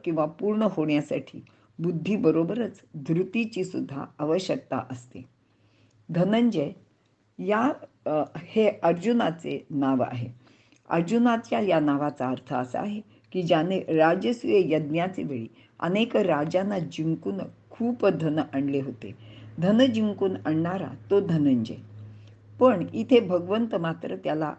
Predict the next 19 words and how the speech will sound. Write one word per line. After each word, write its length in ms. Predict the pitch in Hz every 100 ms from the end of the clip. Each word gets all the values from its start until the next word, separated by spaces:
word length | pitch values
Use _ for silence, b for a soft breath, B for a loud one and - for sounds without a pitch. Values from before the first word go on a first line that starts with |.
| -
अगदी 300 | 165 170 214
वेगळ्या 460 | 160 165 175 185 -
अर्थाने 500 | 139 - 185 226 214 -
धनंजय 580 | 143 165 190 220 233 202
म्हणून 340 | 160 160 165 - -
संबोधत 600 | 170 165 156 170 170 160 -
आहेत. 200 | 127 127 113 _ b b b b b b _ -
साधनेमध्ये 920 | 165 170 196 247 262 247 180 165 -
सात्विक 600 | - 151 151 - 220 220
बुद्धी 640 | 185 135 151 139 - 151 -
व 100 | 151
धृतीचा 680 | 156 151 165 170 240 240 226
स्वीकार 480 | - 160 151 165 165
करून 260 | - 165 - _ b b b b b 170
गुणातीत 600 | 180 208 233 240 277 262 214 -
तत्वाची 520 | 170 170 180 185 170
प्राप्ती 560 | 165 - 139 131 - 214
करणे 380 | - 165 143 143 - _ _ _ _
हेच 280 | 185 208 202